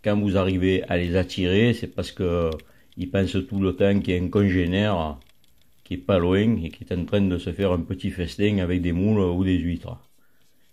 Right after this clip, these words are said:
Et donc, euh, moi, en général, quand je peux taper, quand je peux faire du bruit avec ma crosse, eh ben, je fais du bruit avec ma crosse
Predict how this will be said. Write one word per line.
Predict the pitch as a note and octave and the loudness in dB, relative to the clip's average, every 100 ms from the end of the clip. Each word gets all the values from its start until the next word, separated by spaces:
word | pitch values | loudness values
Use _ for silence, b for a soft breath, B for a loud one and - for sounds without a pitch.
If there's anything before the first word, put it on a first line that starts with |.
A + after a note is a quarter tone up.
| - | -12
Et | D#2 | 0
donc, | F#2+ G2 F#2+ | 2 2 2
euh, | F2 E2+ E2 | 0 2 0
moi, | E2 G2+ A2+ A2+ | 0 2 2 2
en | F#2+ F#2+ | -2 -2
général, | G2+ F#2+ F2 A#2+ A2+ | 0 0 2 2 2
quand | G2 | 0
je | F#2 | -2
peux | F#2+ B2+ | 0 0
taper, | B2 G2+ F#2+ G#2 - - _ | 0 0 0 -2 -4 -12 _
quand | F#2 | -8
je | F2+ | -8
peux | E2+ | -6
faire | F#2+ A2+ G#2 | -4 0 2
du | F#2+ | 2
bruit | F2+ G2+ | 2 2
avec | G#2 F#2+ | 2 2
ma | F2+ | -2
crosse, | D#2+ F#2 A2+ - - _ _ _ _ _ _ _ | 0 2 2 0 -20 _ _ _ _ _ _ _
eh | D#2 | -8
ben, | E2+ | -6
je | D#2 | -6
fais | - | -4
du | E2+ | -2
bruit | D#2+ G2+ | 2 2
avec | F2+ F2+ | 2 0
ma | D2+ | -4
crosse | - F#2+ - | -2 -2 -2